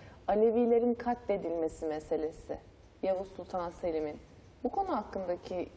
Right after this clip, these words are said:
görüşünüz nedir? Bu tartışmalara yorumunuz nedir? Oraya girmişken söyleyeyim,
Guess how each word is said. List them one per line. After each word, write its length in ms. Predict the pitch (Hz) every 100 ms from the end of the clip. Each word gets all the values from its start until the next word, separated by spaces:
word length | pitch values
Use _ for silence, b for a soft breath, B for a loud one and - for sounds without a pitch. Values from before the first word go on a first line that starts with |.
| - - -
görüşünüz 560 | 170 170 - 180 165 170
nedir? 200 | 160 180
Bu 60 | 247
tartışmalara 720 | 285 247 220 - 185 165 156
yorumunuz 520 | 160 160 156 156 147
nedir? 160 | 147 147
Oraya 260 | 214 208
girmişken 760 | 190 190 196 208 208 - 185 185
söyleyeyim, 500 | - 170 160 165